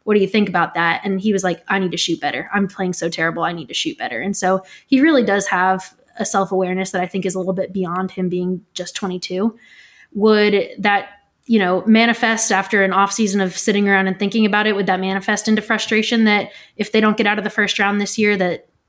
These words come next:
that he's not happy? I don't know. I think we have to kind of wait and see how things play out and how much he does or doesn't improve off of where he's at right now. But I think that at least on the surface, he is self-aware enough to know that he hasn't been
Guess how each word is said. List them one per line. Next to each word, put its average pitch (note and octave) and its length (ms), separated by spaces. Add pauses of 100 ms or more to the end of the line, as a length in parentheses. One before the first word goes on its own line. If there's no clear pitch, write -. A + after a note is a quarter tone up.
(120)
that F#3+ 220
he's G3+ 220
not F#3+ 160
happy? G#3+ 440 (280)
I G3+ 100
don't F#3 160
know. F3+ 220
I F#3+ 120
think F#3+ 220
we G3+ 80
have F#3 160
to F3+ 60
kind G3+ 180
of E3+ 40
wait F3+ 180
and F#3 100
see G3 160
how F3+ 160
things F#3+ 280
play F#3 220
out F3+ 220
and F#3 100
how F#3+ 140
much F3+ 380 (240)
he A3+ 140
does F3+ 240
or F#3+ 60
doesn't F#3 260
improve F#3+ 400
off F3 180
of F3+ 100
where F3+ 160
he's F3+ 140
at F3 140
right E3+ 180
now. F#3 260
But F3+ 360 (320)
I G3 100
think G#3 260
that F3 260 (260)
at G#3+ 160
least A3 260
on G3+ 160
the F#3 80
surface, F#3 440
he A3 160
is F#3+ 140
self-aware F#3 420
enough F3 220
to G3 120
know F3+ 200
that E3 160
he A3 140
hasn't F3+ 360
been F3+ 340